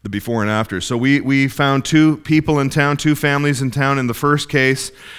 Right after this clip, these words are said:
it was a lady with, uh, M S in a wheelchair, lost her husband a year ago. I'm not making this up. Uh, has home care because sh-, her M S is bad enough she can't cook all of her meals.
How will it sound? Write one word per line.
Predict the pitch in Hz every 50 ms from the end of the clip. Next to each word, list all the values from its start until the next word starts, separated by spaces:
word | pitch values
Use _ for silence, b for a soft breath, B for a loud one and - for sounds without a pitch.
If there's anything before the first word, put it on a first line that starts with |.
| B B
it | B -
was | 127 127 127
a | 123 127
lady | 123 127 127 131 131 131 131
with, | 127 123 123 120 120 - 123
uh, | 120 117 117 117 113
M | 127 127 131 135
S | 131 139 151 - - - - -
in | 127 135
a | 156
wheelchair, | 151 151 147 139 - - 131 123 120
lost | 113 117 123 127 156 -
her | - 143
husband | 135 139 131 127 120 131 135 131
a |
year | 127 123 123 123
ago. | 120 110 120 117 113 113 120 127 123 - - -
I'm | 110 107
not | 107 110 107
making | 113 120 120 131 131
this | 139 135 -
up. | 127 123 120 - - _ _ _ _ b b b b b b b b b b
Uh, | - 110 110 110 110 110 110 92 - - - _ _ -
has | - 123 123 117
home | 120 139 131 131 131 123
care | - 143 127 123 127 120
because | 120 107 - 120 110
sh-, | - - -
her | 110 120 113
M | 113 113 117
S | 120 120 117 -
is | 113 107
bad | 113 117 113 117
enough | 117 117 113 113 110
she | - 117 101
can't | - 117 110 101
cook | - 123 107 -
all | 117 110 110
of | 110
her | 107 113
meals. | 110 110 107 104 104 101 - -